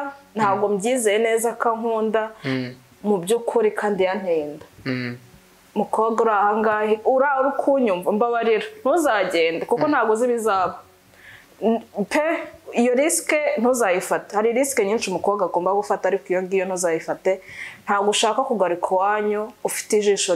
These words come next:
Speaker 1: ritukuye, bakubise. <laughs> Cyangwa uri kuvuga ati, "Nabuze icyo mpa umwana wanjye arya."
Speaker 2: Mhm.
Speaker 1: Oya,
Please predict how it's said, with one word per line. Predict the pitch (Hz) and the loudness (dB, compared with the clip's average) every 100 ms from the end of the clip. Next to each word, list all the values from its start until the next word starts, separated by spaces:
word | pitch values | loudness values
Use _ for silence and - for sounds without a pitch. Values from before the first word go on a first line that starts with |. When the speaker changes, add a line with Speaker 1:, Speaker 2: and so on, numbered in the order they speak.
| 170 | -2
Speaker 1:
ritukuye, | - 170 175 - - - - 220 214 214 220 | -6 -6 -8 -6 -6 -2 0 2 2 0 0
bakubise. | 170 175 - 190 202 - - 208 247 - - | 0 0 -2 0 0 0 0 0 -2 -10 -12
<laughs> | - 311 311 - 311 - - 285 330 - 254 - 554 539 - - | -6 -2 -2 0 0 2 2 2 0 -4 -6 -2 0 2 0 0
Cyangwa | 302 285 277 277 | 0 0 0 2
uri | 285 | 4
kuvuga | 285 254 233 | 4 2 2
ati, | - 208 | 0 0
"Nabuze | 196 196 208 | 2 0 0
icyo | - 233 | 0 0
mpa | 240 | 2
umwana | 220 214 190 180 | 2 2 2 0
wanjye | 175 170 175 | 0 -2 0
arya." | 175 180 - - - | 0 -4 -12 -16 -8
Speaker 2:
Mhm. | 127 117 156 - - | -4 -4 -6 -8 -4
Speaker 1:
Oya, | 190 | 0